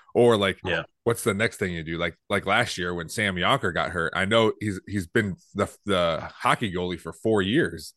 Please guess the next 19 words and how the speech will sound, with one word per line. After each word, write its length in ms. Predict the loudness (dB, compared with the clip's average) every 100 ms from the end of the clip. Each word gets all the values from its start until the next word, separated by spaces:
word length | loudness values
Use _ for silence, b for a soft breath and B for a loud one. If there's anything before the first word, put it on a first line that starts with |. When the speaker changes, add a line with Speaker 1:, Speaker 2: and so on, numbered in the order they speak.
| -2
Speaker 1:
or 80 |
he 120 | 2 2
was, 180 | 2
you 80 | 0
know, 60 | -2
he 80 | -4
was 120 | -2
going 200 | 0 0
to 40 |
be 120 | -2 -6
a 60 |
senior 240 | -6 -6 -4
year, 80 |
was 160 | -4 -6
for 220 | -6 -4
his 120 | -4
fourth 280 | -6 -4 -4
year. 220 | -2 -2 -2
And 140 | -6